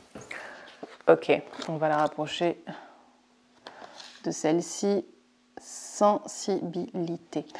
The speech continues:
Euh, cette carte nous dit que vous pouvez vraiment faire confiance en votre guidance interne en ce moment. Vous êtes très sensible, très, euh, ouais, vous captez, vous captez beaucoup de choses.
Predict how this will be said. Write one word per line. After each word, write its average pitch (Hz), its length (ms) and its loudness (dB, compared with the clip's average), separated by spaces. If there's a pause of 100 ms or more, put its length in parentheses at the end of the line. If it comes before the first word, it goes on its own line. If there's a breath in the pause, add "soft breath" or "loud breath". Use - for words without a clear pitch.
(420 loud breath)
Euh, 160 460 2 (680)
cette - 220 -6
carte 196 560 4
nous 180 300 6
dit 170 200 2
que - 200 -2
vous 180 180 4
pouvez 202 220 2
vraiment 175 300 0
faire 214 180 -4
confiance 175 460 -6
en 170 40 -4
votre 143 280 -2
guidance 156 600 0
interne 156 560 -2
en 156 60 -4
ce - 120 -16
moment. 156 420 0
Vous 156 260 -2
êtes 156 120 0
très 165 280 -4
sensible, 226 680 -4
très, 175 360 0 (500 loud breath)
euh, 151 600 -4 (1600 soft breath)
ouais, 151 240 -4
vous 165 140 -2
captez, 214 680 6
vous 170 120 -2
captez 175 300 0
beaucoup 160 280 -2
de 175 40 -4
choses. 214 500 2